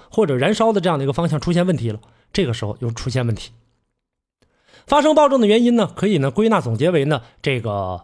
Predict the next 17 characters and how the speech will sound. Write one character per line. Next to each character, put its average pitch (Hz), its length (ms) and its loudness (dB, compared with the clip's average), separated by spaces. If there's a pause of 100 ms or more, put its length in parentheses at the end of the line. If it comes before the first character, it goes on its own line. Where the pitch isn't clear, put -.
(320)
呃， 110 160 -6
混 123 180 -4
合 170 100 2
气 277 220 0
的 - 240 -6
快 269 180 2
速 196 140 -2
一 190 60 -2
个 202 60 -2
自 202 100 -2
燃。 123 320 -4 (920)
爆 285 240 4
震 262 240 2
是 - 180 0
否 135 140 -2
发 165 160 0
生， 175 300 -2